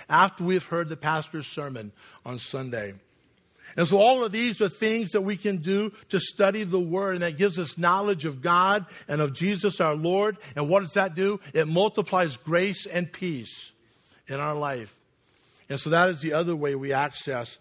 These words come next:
God's, God's peace. But there's a third way.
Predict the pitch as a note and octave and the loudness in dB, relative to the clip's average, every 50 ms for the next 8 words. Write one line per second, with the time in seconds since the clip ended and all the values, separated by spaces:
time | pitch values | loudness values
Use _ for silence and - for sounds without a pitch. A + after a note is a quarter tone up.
0 | _ - - - _ _ - B2+ C3+ C3+ C3+ C3+ C3 A#2 - - - _ _ _ | _ -20 -20 -20 _ _ -6 -4 -2 -2 -2 -4 -6 -10 -14 -18 -20 _ _ _
1 | _ _ _ _ C#3 B2+ B2+ B2 A#2 - - - - C3 B2 A2 G2+ - - - | _ _ _ _ -4 -4 -4 -6 -8 -12 -16 -14 -12 -12 -12 -12 -14 -16 -18 -20
2 | - - _ _ _ _ _ _ _ _ _ _ _ _ _ _ - C#3 C3 D#3+ | -20 -20 _ _ _ _ _ _ _ _ _ _ _ _ _ _ -12 -6 -4 -2
3 | D#3+ D3 C#3 D#3+ - - D#3 D#3 D3+ C3+ A#2+ A2 G#2 G2 F#2+ | -2 -2 -4 -8 -6 -2 0 0 0 -2 -4 -8 -8 -8 -10